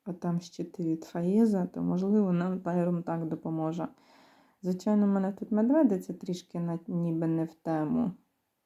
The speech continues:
Мгм, навіть не знаю, можливо, взяти цього пішака.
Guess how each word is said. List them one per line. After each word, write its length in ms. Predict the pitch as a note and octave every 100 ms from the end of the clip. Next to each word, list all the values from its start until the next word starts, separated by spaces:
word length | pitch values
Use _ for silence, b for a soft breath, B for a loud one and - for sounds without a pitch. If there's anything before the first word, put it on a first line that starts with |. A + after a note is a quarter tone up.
| _ _ _ _ _ _ _ _ _ _ _ _ _ _ _ _ _ -
Мгм, 1080 | F3+ G3 G#3 G#3 G#3 G#3 F#3 E3 D#3+ E3
навіть 320 | E3 F#3+ G3 F#3+
не 140 | F3+
знаю, 400 | F3 E3 G#3+ G3
можливо, 420 | E3+ F3 G3+ G#3
взяти 400 | G3 G3 G3 -
цього 500 | - - F#3+ G#3 A3 G#3+ _ _
пішака. 840 | - F3+ - - F3+ _ _ A3